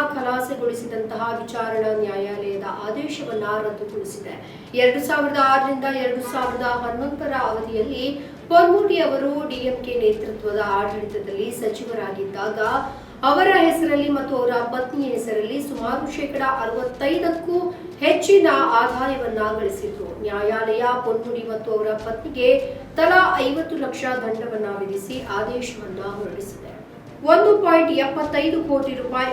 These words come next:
ಅಕ್ರಮ ಆಸ್ತಿ ಪ್ರಕರಣದಲ್ಲಿ ಡಿ ಎಂ ಕೆ ನಾಯಕ ಮತ್ತು ಅವರ ಪತ್ನಿಯನ್ನ ದೋಷಿಗಳು ಅಂತ ಮದ್ರಾಸ್ ಹೈಕೋರ್ಟ್ ಎರಡು ದಿನಗಳ ಹಿಂದೆ ತೀರ್ಪನ್ನ ನೀಡಿ ಶಿಕ್ಷೆಯ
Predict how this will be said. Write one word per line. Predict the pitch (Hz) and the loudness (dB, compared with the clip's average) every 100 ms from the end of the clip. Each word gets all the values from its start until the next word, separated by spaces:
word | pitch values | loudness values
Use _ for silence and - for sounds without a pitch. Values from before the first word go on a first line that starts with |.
| 233 | -4
ಅಕ್ರಮ | 226 277 262 233 | -6 -6 -6 -6
ಆಸ್ತಿ | 214 - 214 - | -8 -6 -8 -6
ಪ್ರಕರಣದಲ್ಲಿ | 202 208 202 196 196 208 254 277 | -6 -6 -6 -6 -6 -6 -8 -8
ಡಿ | 220 254 285 | -8 -6 -4
ಎಂ | 285 | -4
ಕೆ | 262 226 | -6 -6
ನಾಯಕ | 202 196 196 196 190 | -4 -4 -4 -6 -8
ಮತ್ತು | 196 196 214 254 - - - | -10 -8 -6 -6 -10 -14 -6
ಅವರ | 247 285 294 | 0 2 2
ಪತ್ನಿಯನ್ನ | 311 311 359 349 269 262 269 240 | 0 0 0 2 2 0 0 2
ದೋಷಿಗಳು | 226 - 285 262 240 214 | 2 2 0 -2 -2 -2
ಅಂತ | 196 233 233 | 0 0 0
ಮದ್ರಾಸ್ | 196 196 214 214 - | -2 -4 -4 -4 -4
ಹೈಕೋರ್ಟ್ | 180 - 214 226 226 - - 269 302 | -8 -2 2 2 0 -6 -6 0 4
ಎರಡು | 330 370 330 | 6 4 2
ದಿನಗಳ | 294 285 233 240 233 | 2 2 0 -2 -2
ಹಿಂದೆ | 220 214 226 226 | -2 0 0 0
ತೀರ್ಪನ್ನ | 226 233 269 220 208 190 | -4 -8 -10 -8 -8 -4
ನೀಡಿ | 196 269 247 277 - - - - | -4 -4 -6 -6 -8 -14 -6 0
ಶಿಕ್ಷೆಯ | 359 - 381 | 0 2 4